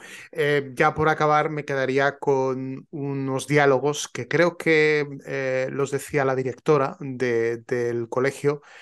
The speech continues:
que decía que a pesar de todas las dificultades que hay, a pesar de las drogas, los problemas sociales,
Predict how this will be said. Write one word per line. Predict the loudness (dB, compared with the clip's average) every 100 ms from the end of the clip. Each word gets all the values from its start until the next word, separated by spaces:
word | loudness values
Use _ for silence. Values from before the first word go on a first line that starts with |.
| -20 -12
que | -8
decía | -2 4 4 4
que |
a | -2
pesar | -2 2 2 4
de | 2
todas | 2 2 4
las | 2 0
dificultades | -6 -8 -4 2 2 2
que | -2 -4
hay, | -2 -2
a |
pesar | -4 -6 2
de | 4
las | 4 4
drogas, | 2 2 4 2
los | 0 -4
problemas | -8 -4 -4
sociales, | -4 -4 2 4 6 4 2 -2